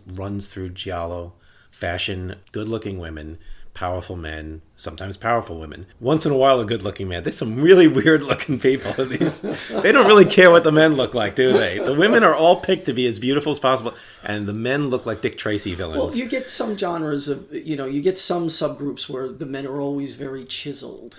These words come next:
Speaker 2: When you don't
Speaker 1: But
Speaker 2: get the
Speaker 1: yeah,
Speaker 2: American or
Speaker 1: yeah, but
Speaker 2: foreign
Speaker 1: they're
Speaker 2: actor.
Speaker 1: some of them are just, well, oof. The giallo universe, right off the bat, life is against you.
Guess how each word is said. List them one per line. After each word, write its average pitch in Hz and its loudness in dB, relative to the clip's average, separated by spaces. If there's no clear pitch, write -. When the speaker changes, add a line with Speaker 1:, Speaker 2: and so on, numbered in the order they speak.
Speaker 2:
When 156 -6
you 147 -4
don't 165 -2
Speaker 1:
But 165 -8
Speaker 2:
get 170 -4
the 165 -4
Speaker 1:
yeah, 156 -2
Speaker 2:
American 151 -4
or - -12
Speaker 1:
yeah, 107 -2
but 160 -8
Speaker 2:
foreign 147 -6
Speaker 1:
they're 135 -8
Speaker 2:
actor. - -8
Speaker 1:
some 104 -6
of 80 -8
them 80 -12
are 80 -14
just, - -16
well, 87 -16
oof. - -20
The 135 -4
giallo 175 2
universe, 151 0
right 131 0
off 131 -2
the - -4
bat, 98 -4
life 107 -8
is 95 -8
against 85 -12
you. - -16